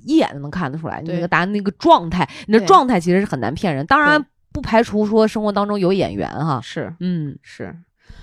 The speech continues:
Speaker 2: 哎，这个是我们说这个假性不婚不恋。
Speaker 1: 嗯。
Speaker 2: 刚才这个，这个所谓的假性后面呢，其实还有一个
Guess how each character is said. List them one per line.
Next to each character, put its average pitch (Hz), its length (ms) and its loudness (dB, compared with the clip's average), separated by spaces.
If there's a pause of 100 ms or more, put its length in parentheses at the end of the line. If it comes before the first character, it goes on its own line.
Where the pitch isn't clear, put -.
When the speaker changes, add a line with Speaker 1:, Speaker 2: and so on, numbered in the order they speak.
(240)
Speaker 2:
哎， 202 100 -2 (420)
这 233 120 -2
个 190 160 2
是 175 240 -4
我 156 120 -6
们 135 100 -12
说 175 200 -6
这 175 80 -4
个 127 300 -6 (140)
假 - 120 -10
性 208 240 -10 (120)
不 180 80 -10
婚 185 180 -6
不 170 80 -4
恋。 208 300 -4
Speaker 1:
嗯。 196 360 -6
Speaker 2:
刚 202 80 -2
才 240 160 0
这 262 140 0
个， 185 160 0
这 196 100 -8
个 190 60 -4
所 151 160 -6
谓 190 60 -2
的 202 80 -2
假 - 160 -8
性 175 120 -4
后 208 120 -2
面 165 160 -6
呢， 139 180 -10
其 - 160 -10
实 196 60 -10
还 196 140 -4
有 185 60 -4
一 - 80 -6
个 147 200 -6